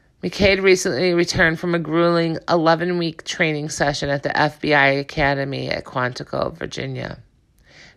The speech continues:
made famous in The Silence of the Lambs, and now is in the process of rechecking old leads in the Blackstone case. He's also waiting for that one call that could change everything.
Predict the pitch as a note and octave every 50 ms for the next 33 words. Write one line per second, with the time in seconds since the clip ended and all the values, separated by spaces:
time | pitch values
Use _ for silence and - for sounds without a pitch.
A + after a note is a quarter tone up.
0 | _ - D#3 D3 D3+ D3 - D#3+ D3+ D3 C#3 C#3+ C#3+ C3 - - C#3+ C3+ C3+ C3+
1 | - - B2+ A#2+ A#2+ A#2+ A#2+ A#2+ A#2 - B2 A#2+ B2+ B2 B2 B2+ B2 B2 B2 -
2 | - - - - - _ _ _ _ - - - - _ _ _ _ _ _ _
3 | _ _ - - F3+ F3+ F3 F3 E3 E3 E3 E3 E3 E3+ - - E3+ D#3 D#3+ D#3
4 | E3 D#3 D3+ - - D3 C#3 C#3 C3+ - - D3 C#3+ - C#3+ C#3 C#3+ C#3+ D3+ D3
5 | - - - D3 C3 B2+ - D2+ D2+ - E2 - D3 D3 D3 C#3+ C3+ - D3 C3+
6 | B2+ B2 A#2+ A#2 - - C#3+ C3+ C#3 C3 - C3 B2 B2 A#2+ - - - - -
7 | A#2+ A#2+ A#2+ B2 B2 - A#2+ A#2+ A#2 A2+ B2 - - - - - _ _ _ _
8 | _ _ _ _ _ _ _ _ _ - - - - - _ - G3+ G3+ G3+ G#3
9 | - A3 A3 A3 A3 - A#3 A3 G3+ F#3+ F#3+ F#3+ F#3 F#3 - F#3+ E3+ D#3+ D3 -
10 | - F3 E3 E3 E3+ E3+ E3+ - - F3 D#3 D3 C#3+ C#3 C#3+ - - - - -
11 | - - - - - F3 D#3+ D3+ C#3+ D3 C#3+ - - - C3+ C3+ C3 - C#3+ B2+
12 | - - - - - -